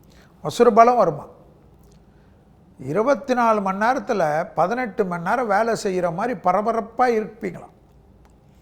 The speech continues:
அந்த அளவு பிஸி ஆயிடுவீங்களா. இதெல்லாம் கெட்டதுன்னா நீங்க தான் கோவம், நீங்க தான் ஆவேசம்.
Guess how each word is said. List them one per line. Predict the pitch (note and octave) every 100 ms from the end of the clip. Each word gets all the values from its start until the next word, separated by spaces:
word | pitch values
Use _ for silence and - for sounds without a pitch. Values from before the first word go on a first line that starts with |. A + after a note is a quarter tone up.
| - - -
அந்த | D#3 G#3
அளவு | A#3 C4
பிஸி | F#3+ - C4 B3+
ஆயிடுவீங்களா. | D#3+ A#2+ A#2+ - - - - - _ _ _ _ - - _
இதெல்லாம் | C#3+ D#3+ G#3+ C#4 F3+
கெட்டதுன்னா | G#3+ G#3+ C4 A#3+ B3
நீங்க | A3 F#3 G#3+ G#3
தான் | B3 B3
கோவம், | F3+ D#3 - - - - - - - - - _ -
நீங்க | D3+ G#3 G#3+
தான் | A3+ A#3+ F3
ஆவேசம். | F#3+ F3 -